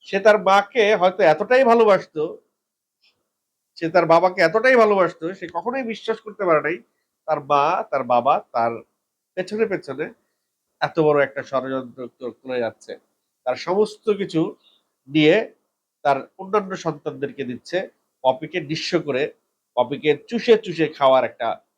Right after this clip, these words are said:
পরিকল্পনা করেছে। যতদিন পপি দুনিয়ার বুকে বেঁচে থাকবে এবং যতদিন পপি আয় করবে, যেদিন থেকে পপি আয় করবে না, সেদিন থেকেই পপির উপরে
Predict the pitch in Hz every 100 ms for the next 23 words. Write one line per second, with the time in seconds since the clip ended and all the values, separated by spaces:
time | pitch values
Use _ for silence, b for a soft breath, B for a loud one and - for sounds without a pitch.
0 | _ 147 139 131 127 120 127 123 117 120
1 | 151 185 233 233 202 160 147 135 143 147
2 | 135 120 147 190 - _ _ 127 160 170
3 | 190 180 190 226 202 175 160 190 196 220
4 | 196 151 - 226 233 _ _ _ _ _
5 | _ _ 139 151 127 123 107 107 175 240
6 | 240 254 240 214 202 196 185 185 190 220
7 | 254 220 226 214 214 220 180 170 175 160
8 | - - _ - 196 233